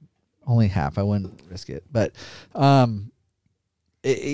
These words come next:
yeah, that's my biggest thing. So, no, it's, it's not as insane as you might think. There's definitely spots where you're like, "Oh, cool, it's, like, way uphill, and I've been walking for two hours." And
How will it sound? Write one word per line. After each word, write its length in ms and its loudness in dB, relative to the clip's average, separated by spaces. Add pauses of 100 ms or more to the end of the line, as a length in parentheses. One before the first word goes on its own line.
yeah, 180 0
that's 260 2
my 140 6
biggest 240 4
thing. 160 2
So, 100 2
no, 220 6
it's, 220 2
it's 220 0
not 200 2
as 120 -2
insane 460 2
as 140 2
you 80 2
might 240 0
think. 240 -6
There's 160 2
definitely 300 0
spots 420 0
where 100 0
you're 120 0
like, 260 -2 (160)
"Oh, 120 -2
cool, 260 -2
it's, 120 -6
like, 160 -4
way 160 -2
uphill, 360 0
and 180 -4 (100)
I've 80 -8
been 80 -4
walking 340 -4
for 200 -10
two 240 -2
hours." 420 0
And 220 -6